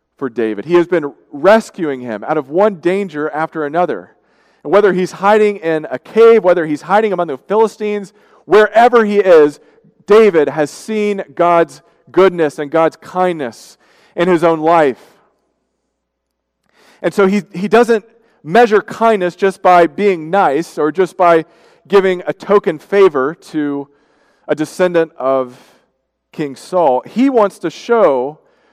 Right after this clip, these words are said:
to a descendant of Saul, one of his enemies, he wants to show the very same kindness that God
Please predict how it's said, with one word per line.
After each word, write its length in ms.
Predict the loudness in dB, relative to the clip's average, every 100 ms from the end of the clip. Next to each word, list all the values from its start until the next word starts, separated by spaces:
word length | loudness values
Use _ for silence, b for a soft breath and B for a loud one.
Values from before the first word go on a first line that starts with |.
| _
to 120 | 0
a 80 | 0
descendant 640 | 0 -6 -2 0 2 2
of 200 | 0 -6
Saul, 460 | -6 -4 -2 -2 -2
one 160 | -2
of 80 | 0
his 180 | -2 -2
enemies, 400 | -4 -4 -8 -12 b b b
he 140 | -2
wants 220 | 0 0
to 100 | -4
show 240 | -4 -2 0
the 100 | -2
very 680 | -6 4 4 6 2 0 -8
same 640 | -18 -4 0 2 2 0 -8 b b
kindness 840 | -8 0 2 2 -2 -10 -18 -20 _ _ _ _ _ _
that 260 | -4 -2
God 420 | 0 2 4 2